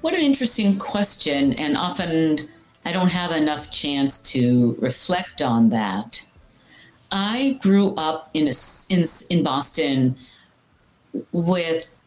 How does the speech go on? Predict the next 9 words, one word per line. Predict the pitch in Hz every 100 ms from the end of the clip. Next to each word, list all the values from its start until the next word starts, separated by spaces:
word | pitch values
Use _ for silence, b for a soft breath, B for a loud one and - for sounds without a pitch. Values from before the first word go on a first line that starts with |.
| - _
children. | - - 196 175 175 165 156 -
My | 147
parents, | 151 160 147 139 139 - -
uh, | 131 131
were | 131
the | 117
children | 110 180 147 151
of | 135 120
immigrants | - 147 135 131 123 120 123 - - - - -